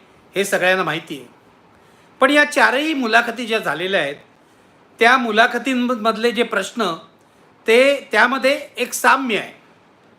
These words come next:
नरेंद्र मोदी मुलाखत देतात तेव्हा त्यांच्या काही अटी असतात. एक तर त्यांना आधी प्रश्न द्यावे लागतात. पीएमओ म्हणजे प्राईम मिनिस्टर ऑफिस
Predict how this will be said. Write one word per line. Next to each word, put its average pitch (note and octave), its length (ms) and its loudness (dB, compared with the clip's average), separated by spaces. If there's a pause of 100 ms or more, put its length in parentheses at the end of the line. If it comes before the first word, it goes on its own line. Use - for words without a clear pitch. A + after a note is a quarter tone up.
(600)
नरेंद्र C4 280 2
मोदी B3 240 0
मुलाखत A3+ 440 2
देतात F3 320 0
तेव्हा G3+ 260 -2
त्यांच्या G#3 240 -4
काही A#3 180 0
अटी G3 240 -2
असतात. D3+ 360 -6 (920)
एक B3 320 0
तर A#3+ 160 4 (840)
त्यांना G#3+ 280 4
आधी G#3 340 -2
प्रश्न G#3+ 340 -4
द्यावे G#3 280 2
लागतात. G3 340 -6 (1080)
पीएमओ A3+ 460 2
म्हणजे F3+ 440 0
प्राईम F#3 240 0
मिनिस्टर A#3 320 -2
ऑफिस F#3 460 -2